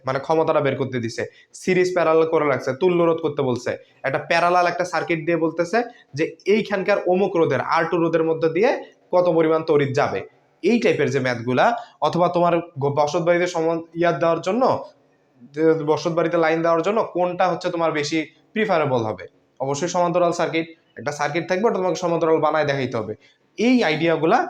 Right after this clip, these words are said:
তোমার নিতে হবে। ঠিক আছে, জলবিদ্যুৎ থেকে। এখন বলতেছি দেখো, এখান থেকে তুমি তিন, দুইটা পাইলা, এখান থেকে তুমি একটা পাইলা, এবং এখান থেকে দুইটা পাইলা, কয়টা সৃজনশীল হলো? পাঁচটা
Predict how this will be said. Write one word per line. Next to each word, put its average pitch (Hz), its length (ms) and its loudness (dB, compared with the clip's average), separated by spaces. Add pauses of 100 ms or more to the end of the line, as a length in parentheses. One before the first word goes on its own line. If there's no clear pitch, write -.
(260)
তোমার 139 240 0
নিতে 120 220 -4
হবে। 95 160 -14 (480)
ঠিক 170 140 -4
আছে, 277 100 -6 (100)
জলবিদ্যুৎ 127 460 -2
থেকে। 123 140 -12 (380)
এখন 220 160 -2 (120)
বলতেছি 143 260 -2
দেখো, 127 140 -4 (140)
এখান 165 240 -4
থেকে 175 200 -2
তুমি 170 160 -2
তিন, 156 120 -4 (180)
দুইটা 139 260 0
পাইলা, 104 220 -6 (400)
এখান 151 200 -2
থেকে 151 160 -4
তুমি 165 180 0
একটা - 200 -4
পাইলা, 107 220 -4 (140)
এবং 135 160 -4
এখান 143 140 -2
থেকে 147 180 -2
দুইটা 135 180 0
পাইলা, 113 200 -2
কয়টা 143 220 0
সৃজনশীল 131 280 -6
হলো? 107 120 -4 (140)
পাঁচটা 135 240 -2